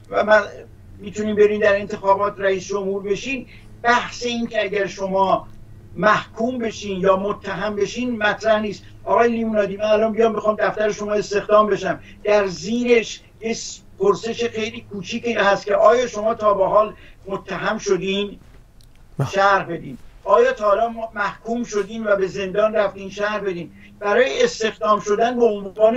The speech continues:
Speaker 1: رفتگر حتی شما
Speaker 2: نه.
Speaker 1: نمیتونین این
Speaker 2: نه.
Speaker 1: قضیه رو فراموش بکنین، نمیتونین برین در جایی که برای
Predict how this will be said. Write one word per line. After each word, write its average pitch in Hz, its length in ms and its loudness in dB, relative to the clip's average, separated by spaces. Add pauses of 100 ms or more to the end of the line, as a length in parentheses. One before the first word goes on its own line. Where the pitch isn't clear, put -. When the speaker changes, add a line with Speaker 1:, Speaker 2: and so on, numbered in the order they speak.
(120)
Speaker 1:
رفتگر 202 640 2
حتی 220 320 -6
شما 196 280 -4
Speaker 2:
نه. 202 80 -6 (300)
Speaker 1:
نمیتونین 202 520 0
این 185 140 -2
Speaker 2:
نه. - 140 -6 (840)
Speaker 1:
قضیه 185 360 4
رو 196 180 2 (180)
فراموش 175 540 2
بکنین، 180 360 0
نمیتونین 208 480 -6 (600)
برین 196 240 4
در 185 180 6
جایی 180 380 2
که 202 100 -4
برای 185 240 2